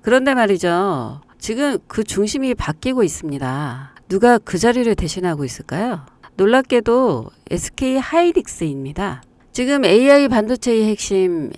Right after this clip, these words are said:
에이치비엠 시장인데요. 여기서 삼성전자는 뒤처졌고 에스케이 하이닉스는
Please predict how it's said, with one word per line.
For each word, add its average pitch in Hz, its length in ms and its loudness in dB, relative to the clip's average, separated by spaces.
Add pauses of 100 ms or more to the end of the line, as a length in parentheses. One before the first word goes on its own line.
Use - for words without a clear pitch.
에이치비엠 185 560 2
시장인데요. 147 840 -6 (340)
여기서 240 340 4
삼성전자는 285 880 0
뒤처졌고 202 800 -2 (400)
에스케이 262 500 2
하이닉스는 294 840 2